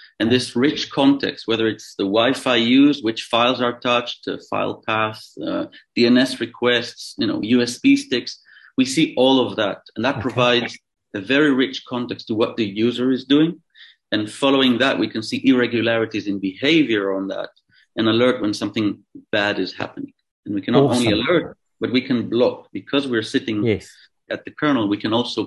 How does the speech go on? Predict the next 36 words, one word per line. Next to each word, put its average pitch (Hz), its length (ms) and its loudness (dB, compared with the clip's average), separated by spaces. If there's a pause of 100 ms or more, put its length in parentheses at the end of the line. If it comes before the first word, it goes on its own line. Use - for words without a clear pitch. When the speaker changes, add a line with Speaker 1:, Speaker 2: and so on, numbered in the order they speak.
(120)
Speaker 1:
prevent 127 440 2
things 98 200 -4
from - 160 -14
happening. - 360 -14
And 107 120 -4
that's 117 180 -2
a 127 60 -4
unique, 113 420 -4 (440)
like, - 120 -14
closing 131 380 2
that 104 180 -2
loop 101 280 -4
is - 120 -20
unique. - 300 -10 (640)
Speaker 2:
Tell 160 220 2
me, 175 180 6 (180)
the 135 180 2 (180)
threats 170 400 -2
are 135 120 4 (100)
one 113 120 -2
thing, 113 320 -6
the 104 220 -4
baddies 123 500 2
are 117 80 4
getting 113 540 0
even 117 340 0
more 113 260 0
bad. 95 460 -4 (560)
Speaker 1:
Mm. 117 120 6
Speaker 2:
Work 156 200 4
from 139 380 0
anywhere 147 500 0
must 135 320 -4
have 127 140 -4
exacerbated 113 1120 -2
this - 540 -2